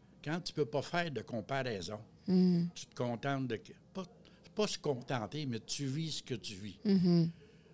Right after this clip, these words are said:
Speaker 1: Ben, moi, j'avais une bonne job, j'avais une auto, j'avais une femme, j'avais deux enfants, j'avais une maison. Je veux dire, moi, je regardais ça à la rue, puis on était tous comme ça, là.
Speaker 2: Moi, c'est ça.
Speaker 1: Mais une fois que j'étais avec Hélène,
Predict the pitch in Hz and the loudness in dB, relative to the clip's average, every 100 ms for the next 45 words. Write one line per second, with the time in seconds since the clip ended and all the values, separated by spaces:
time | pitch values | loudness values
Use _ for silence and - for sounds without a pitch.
0 | - 107 104 107 123 127 113 107 117 123 | -8 -4 -4 -4 -2 0 2 2 0 -2
1 | 117 113 127 110 120 139 143 113 117 123 | -2 -2 -2 -2 -2 -2 -2 -2 -2 -2
2 | 120 107 - 156 156 151 117 113 120 117 | -4 -4 0 2 2 -2 -2 -4 -4 -4
3 | 139 147 147 113 110 113 135 135 127 123 | -2 0 0 -4 -4 -2 -2 -2 -2 -4
4 | 107 147 147 147 127 127 135 131 123 110 | -4 -6 -4 -4 -4 -2 -2 -2 -2 -2
5 | 151 151 - - - - 117 120 143 135 | -4 -6 -12 -20 -14 -6 -4 -2 -2 -2
6 | 151 117 117 120 135 135 143 120 107 165 | -2 -4 -4 -2 0 0 0 2 2 -2
7 | 143 113 135 131 - - - 120 127 165 | -6 -6 -6 -6 -10 -18 -8 -6 -2 -2
8 | - 202 202 175 160 135 175 156 214 220 | 0 -2 0 -2 -2 -2 -4 4 6 8
9 | 202 240 - 180 - - - - - _ | 8 6 6 4 2 -12 -20 -20 -20 _
10 | 117 135 135 135 127 151 175 185 - 139 | -2 0 0 -2 -6 -4 -2 -2 -2 -2
11 | 120 135 139 135 127 123 123 143 180 165 | 0 -4 -2 -2 -2 -4 -4 -2 -4 -4